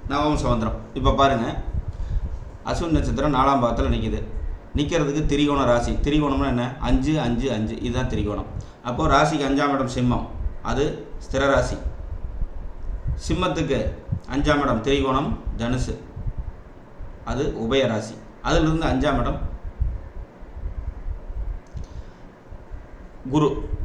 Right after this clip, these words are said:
உங்க ராசியிலே நிக்கிறார். உங்க ராசி சரராசி. அங்கிருந்து நாலாம் பாதத்துல நிக்கிறார். அஸ்வினி நாலாம் பாதம். அப்போ திரிகோணம் சரராசிங்கிறது உங்க ராசி தான். அப்போ அந்த ராசியிலிருந்து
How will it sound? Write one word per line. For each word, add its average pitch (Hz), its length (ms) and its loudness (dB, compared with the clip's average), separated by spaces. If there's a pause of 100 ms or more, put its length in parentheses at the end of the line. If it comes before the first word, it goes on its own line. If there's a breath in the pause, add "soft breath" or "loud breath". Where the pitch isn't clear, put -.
(420)
உங்க 147 160 2
ராசியிலே 139 460 4
நிக்கிறார். 131 340 2 (140)
உங்க 143 200 2
ராசி 139 240 4
சரராசி. 120 480 2 (260)
அங்கிருந்து 151 360 2 (220)
நாலாம் 156 380 6
பாதத்துல 143 440 4
நிக்கிறார். 117 340 0 (920)
அஸ்வினி 151 360 0
நாலாம் 123 320 4
பாதம். 104 280 2
அப்போ 147 180 0 (540)
திரிகோணம் 151 520 2
சரராசிங்கிறது 131 760 2
உங்க 113 200 2
ராசி 110 220 0
தான். 113 180 0 (640 loud breath)
அப்போ 147 160 2
அந்த 147 200 6
ராசியிலிருந்து 147 680 4